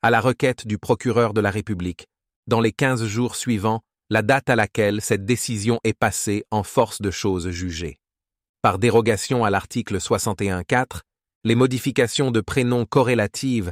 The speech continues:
à une décision de modification de sexe ne sont portées en marge des actes de l'état civil des conjoints et enfants qu'avec le consentement des intéressés ou de leurs représentants légaux.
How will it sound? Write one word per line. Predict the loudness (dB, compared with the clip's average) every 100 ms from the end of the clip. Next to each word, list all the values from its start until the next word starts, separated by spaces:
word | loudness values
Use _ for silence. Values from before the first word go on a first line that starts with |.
| -10 -6
à | 0
une | 2 2
décision | 2 2 0 0 0 2
de | 2
modification | 2 2 0 -4 -2 -2 -2 -2
de | -2
sexe | 0 0 0 -2 -10 _ _ 0
ne | 0
sont | 2 2
portées | 2 2 2 0 2
en | 2
marge | 4 2 2 0 0
des | 0 2
actes | -2 -2
de | -2 2
l'état | 2 2 0
civil | 0 -2 0 0 0 -2
des | -2
conjoints | 0 0 2 2 0 0
et | 0
enfants | 0 -2 0 0 0 _ _ 0
qu'avec | 2 2 2
le | 0
consentement | 0 0 0 0 2 2
des | 4 2
intéressés | 2 2 0 0 2 2 2 _ _ 0
ou | 4
de | 6
leurs | 6 4
représentants | 2 4 2 0 0 0
légaux. | 2 0 -2 -4